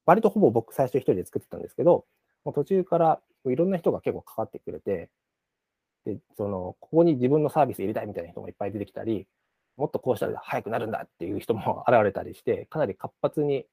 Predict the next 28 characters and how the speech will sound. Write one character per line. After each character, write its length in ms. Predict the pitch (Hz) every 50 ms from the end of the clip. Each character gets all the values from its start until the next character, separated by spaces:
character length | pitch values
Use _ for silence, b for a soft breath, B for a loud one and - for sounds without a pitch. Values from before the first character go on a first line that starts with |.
| _ _ _ _ _ _ _ _ _ _
チ 80 | -
ー 120 | 135 131 131
ム 440 | 131 131 131 127 127 127 131 123 113
を、 240 | 113 110 95 - - _
垣 240 | - - 151 - 185
根 80 | 170 -
を 80 | 98 -
越 120 | - 139
え 40 | 135
て 180 | 135 135 120 -
集 180 | - 123 - 131
ま 60 | 120
っ 20 | 120
て 80 | - 120
き 80 | - -
て 80 | -
る 60 | 139
の 80 | 127 92
は 40 | 82
す 100 | - -
ご 100 | 101 92
く 120 | - -
面 120 | 85 90 85
白 200 | - - 87 -
い 40 |
で 80 | - 98
す 120 | - -
ね。 180 | 95 95 92 -